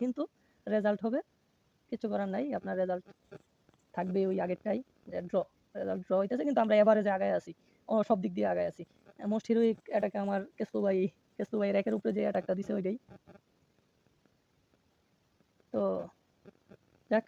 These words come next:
এই একটা জিততে পারলাম না, তো ড্র হইছে। তো বন্ধুরা, আজকের মতো এই পর্যন্তই বিদায় নিব।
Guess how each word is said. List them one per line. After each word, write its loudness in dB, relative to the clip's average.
এই 0
একটা 2
জিততে 0
পারলাম 6
না, 2
তো 4
ড্র 4
হইছে। -2
তো 2
বন্ধুরা, 4
আজকের -2
মতো 0
এই 2
পর্যন্তই 0
বিদায় 2
নিব। 0